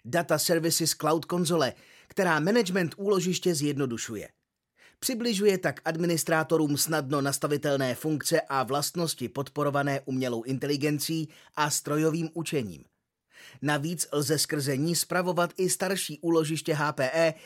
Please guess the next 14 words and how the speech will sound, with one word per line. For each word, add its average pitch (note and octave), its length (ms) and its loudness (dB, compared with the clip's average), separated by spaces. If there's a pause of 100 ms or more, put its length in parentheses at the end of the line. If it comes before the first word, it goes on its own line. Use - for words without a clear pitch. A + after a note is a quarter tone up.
(120)
jako D3+ 260 0
jsou A#2+ 340 -2
Alletra, F#3 500 -2 (120)
Primera, D3+ 540 4 (180)
Nimble D3+ 520 2
a C3 80 -6
podobně. G2 480 -4 (1000)
Data G#3 320 0
Service G#3+ 420 2
Cloud C#3+ 260 0
Console D#3+ 380 2
je D3 100 2
již C3+ 240 -2
funkční D#3 600 -2